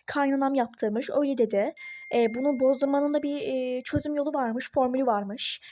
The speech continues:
İşte iki tutam, e, e, keçi boku alacakmışım. E, ormana gidip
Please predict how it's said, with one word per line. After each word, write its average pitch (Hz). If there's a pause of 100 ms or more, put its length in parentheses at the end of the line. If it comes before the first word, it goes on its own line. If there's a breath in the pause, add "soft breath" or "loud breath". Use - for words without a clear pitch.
(140 loud breath)
İşte -
iki -
tutam, 285
e, 269
e, 254
keçi -
boku 294
alacakmışım. 226 (480 loud breath)
E, 220 (120)
ormana 269
gidip 277